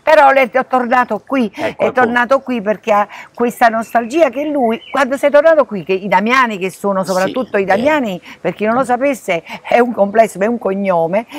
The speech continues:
Speaker 1: e lui è tanto amico dei fratelli Damiani.
Speaker 2: Sì, diciamo che, eh, la mia, un passaggio della mia infanzia in questo complesso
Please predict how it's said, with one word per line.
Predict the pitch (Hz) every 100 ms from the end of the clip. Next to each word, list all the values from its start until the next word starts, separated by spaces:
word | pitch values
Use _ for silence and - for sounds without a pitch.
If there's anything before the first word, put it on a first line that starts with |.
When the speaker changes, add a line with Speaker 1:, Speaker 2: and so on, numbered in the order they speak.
| 254
Speaker 1:
e | - 269
lui | 320 262
è | 233
tanto | 269 277 285 320
amico | 254 226 202 208
dei | 233
fratelli | 269 254 196 185 175 180
Damiani. | 170 170 214 190 156
Speaker 2:
Sì, |
diciamo | 160 120 120 117 -
che, | 117 107 104 104 _ _ _ _
eh, | - 220 220
la | 233 240
mia, | 151 151
un | 123 135 123
passaggio | 139 - - - 165 151 127 131 139 127 - - - _
della | 123 135 131 131
mia | 147 139
infanzia | 123 - 131 123 127 120 - 120 123 _ _ _
in | 135 131
questo | - 156 - 147
complesso | 127 123 127 - 113 107 - 120 120